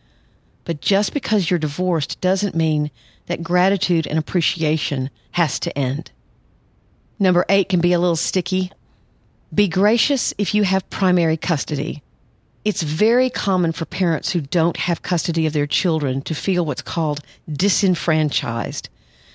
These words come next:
meaning that they feel as if their influence over the children has been taken away. I've had men and women crying in my office saying,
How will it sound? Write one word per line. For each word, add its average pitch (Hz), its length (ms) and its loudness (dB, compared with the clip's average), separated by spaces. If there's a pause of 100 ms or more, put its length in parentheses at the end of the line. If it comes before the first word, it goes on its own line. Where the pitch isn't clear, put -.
(140)
meaning 202 340 6
that 180 120 0
they 170 140 2
feel 208 260 0
as 165 140 0
if 160 80 -2
their 165 240 -2
influence 226 480 2
over 170 120 0
the 160 80 -2
children 170 520 0 (260)
has 185 220 2
been 165 140 2
taken 165 340 0
away. 143 440 -2 (760)
I've 190 120 4
had 202 160 4
men 196 220 4
and 175 160 4
women 147 380 2 (180)
crying 208 360 4
in 165 100 4
my 147 200 2
office 170 360 0
saying, 151 500 -2